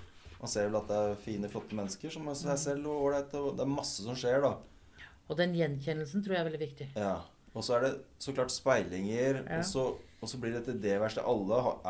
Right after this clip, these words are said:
Speaker 1: er jo ute og prøver å finne ut av angst og trekker
Speaker 2: Mhm.
Speaker 1: sin kunnskap inn, så man kan prøve å kjenne den. Men, men jeg merker hele tiden, dere er veldig, når dere starter en gruppe, så er det, dere prøver å skal ha opp temperaturen.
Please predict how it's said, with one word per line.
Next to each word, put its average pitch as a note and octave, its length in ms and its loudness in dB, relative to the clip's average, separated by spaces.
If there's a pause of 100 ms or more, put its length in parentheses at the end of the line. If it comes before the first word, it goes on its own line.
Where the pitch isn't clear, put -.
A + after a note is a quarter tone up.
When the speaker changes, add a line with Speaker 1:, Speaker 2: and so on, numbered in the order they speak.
(140)
Speaker 1:
er G2 60 0
jo A2+ 200 0
ute A2 140 -6
og G#2 100 -6
prøver G#2 140 2
å - 40 -8
finne G#2 220 -2
ut F2 140 -4
av G2+ 100 0
angst G2+ 160 -4
og A2+ 100 -6
trekker A2 340 -4
Speaker 2:
Mhm. G#2+ 40 0
Speaker 1:
sin A2 340 0
kunnskap G#2+ 540 -4
inn, B2+ 420 0 (480)
så - 120 -8
man G#2 160 -2
kan A2+ 100 -2
prøve A2+ 140 2
å A2 40 -2
kjenne A#2 240 2
den. C3+ 120 2
Men, C#3+ 140 2 (380)
men C3 100 0
jeg D3 100 4
merker C#3 280 4
hele C#3 220 2
tiden, A#2+ 320 0
dere B2 220 4
er C3+ 40 4
veldig, B2 800 -2 (640)
når A#2 80 -2
dere B2 80 0
starter B2 340 0
en A2+ 60 -2
gruppe, A#2 300 -4
så A2 160 2
er G#2+ 40 6
det, - 340 -4
dere A2 120 -2
prøver G2+ 400 -2
å G#2 60 0
skal B2+ 220 -6
ha B2+ 220 0
opp G2 220 0
temperaturen. B2+ 720 0